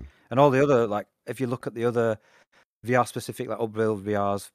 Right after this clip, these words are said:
done Vertigo two, Road to V R, Vertigo two. Obviously, the Game Awards, they don't really know V R, so they've just gone with, the thing is, if you look at the Game Awards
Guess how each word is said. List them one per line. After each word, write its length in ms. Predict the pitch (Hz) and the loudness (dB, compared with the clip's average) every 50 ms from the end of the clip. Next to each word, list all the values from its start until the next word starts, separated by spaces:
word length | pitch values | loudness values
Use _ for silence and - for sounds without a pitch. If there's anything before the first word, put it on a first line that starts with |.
| _ - | _ -10
done 140 | - 104 95 | -8 -8 -6
Vertigo 380 | 87 95 92 - - - 98 90 | -4 -6 -6 -8 -8 -10 -10 -10
two, 400 | - - - 113 101 92 87 90 | -8 -6 -4 -4 -4 -4 -6 -6
Road 220 | - 101 107 101 95 | -4 -2 -2 -2 -4
to 80 | - 98 | -6 -8
V 120 | 95 104 110 | -4 -2 0
R, 220 | 110 104 87 - _ _ _ _ _ _ _ - | 0 0 -2 -4 _ _ _ _ _ _ _ -14
Vertigo 360 | 95 90 - - - 110 110 | -14 -12 -14 -10 -8 -8 -8
two. 440 | - - - 131 120 101 87 85 - _ _ _ _ _ _ - | -8 -6 -4 -2 -2 0 -2 -4 -8 _ _ _ _ _ _ -8
Obviously, 220 | - - - 113 95 | -8 -6 -6 -6 -4
the 60 | 104 | 0
Game 220 | 101 110 113 110 | 0 2 2 2
Awards, 320 | 104 92 92 92 90 87 - | 0 0 -2 -2 -2 -4 -4
they 140 | 101 95 | -6 -4
don't 180 | 90 90 87 90 | -4 -6 -6 -6
really 200 | 90 87 87 90 | -6 -4 -4 -4
know 400 | 85 85 82 82 85 85 87 90 _ - 113 117 131 _ _ _ _ _ _ _ - | -4 -6 -6 -6 -6 -8 -10 -16 _ -20 -20 -20 -20 _ _ _ _ _ _ _ -14
V 120 | 90 92 87 | -8 -6 -6
R, 160 | 85 85 87 | -4 -6 -6
so 100 | - - | -6 -4
they've 200 | 92 98 95 87 92 | -2 -2 -2 -2 -4
just 160 | 98 87 - | -8 -8 -4
gone 180 | - 98 92 | -4 -4 -2
with, 180 | 92 92 87 90 _ _ _ _ _ _ _ _ _ _ _ _ _ _ _ - | -2 -4 -4 -6 _ _ _ _ _ _ _ _ _ _ _ _ _ _ _ -6
the 60 | - | 0
thing 160 | - 196 180 | 4 6 6
is, 100 | 165 143 | 6 6
if 100 | 123 120 | 4 4
you 60 | - 147 | 4 4
look 140 | 151 147 - | 4 4 2
at 80 | 139 | 0
the 60 | 131 117 | 0 2
Game 220 | 117 127 131 135 | 4 4 6 6
Awards 460 | 139 139 151 156 170 156 143 - - | 6 6 6 6 6 4 0 -8 -14